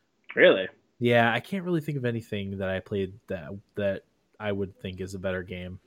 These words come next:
Speaker 2: to this
Speaker 1: Okay.
Speaker 2: point. Um,
Speaker 1: I
Speaker 2: took
Speaker 1: like
Speaker 2: me
Speaker 1: that
Speaker 2: fo-,
Speaker 1: pick.
Speaker 2: forty-five hours. Um,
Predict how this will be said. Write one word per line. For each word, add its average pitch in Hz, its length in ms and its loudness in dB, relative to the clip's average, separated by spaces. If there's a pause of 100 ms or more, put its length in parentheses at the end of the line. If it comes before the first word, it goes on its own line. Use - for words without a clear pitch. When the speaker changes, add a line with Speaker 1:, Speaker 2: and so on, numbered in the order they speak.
(400)
Speaker 2:
to 113 80 0
this 98 180 -2
Speaker 1:
Okay. 135 140 -8
Speaker 2:
point. 85 300 -10
Um, 90 320 -12 (300)
Speaker 1:
I 110 60 0
Speaker 2:
took 123 60 4
Speaker 1:
like 120 80 6
Speaker 2:
me 160 80 4
Speaker 1:
that - 100 0
Speaker 2:
fo-, - 80 2
Speaker 1:
pick. 95 160 4
Speaker 2:
forty-five 151 840 4
hours. 120 640 2 (880)
Um, 95 500 -6